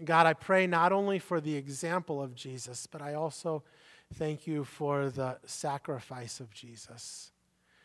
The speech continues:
That when we have given in to temptation, you have offered us forgiveness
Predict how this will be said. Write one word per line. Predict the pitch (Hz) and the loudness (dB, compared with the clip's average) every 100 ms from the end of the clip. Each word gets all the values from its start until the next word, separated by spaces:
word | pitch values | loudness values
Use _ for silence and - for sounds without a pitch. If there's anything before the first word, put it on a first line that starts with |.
| _ _ _ | _ _ _
That | 139 | -4
when | 135 160 | 0 2
we | 165 151 | 2 2
have | 151 165 156 | 4 4 4
given | 165 156 147 | 0 2 2
in | 147 147 147 151 - | 2 0 -2 -8 -10
to | 151 | -12
temptation, | 147 156 143 - 139 127 143 131 | -8 -8 -8 -6 -6 -6 -8 -6
you | 139 | -4
have | 135 139 | -4 -4
offered | 135 147 147 156 147 | 0 0 0 0 -2
us | 143 - | -2 -4
forgiveness | - 131 139 135 139 135 - | -10 -6 -4 -4 -4 -6 -8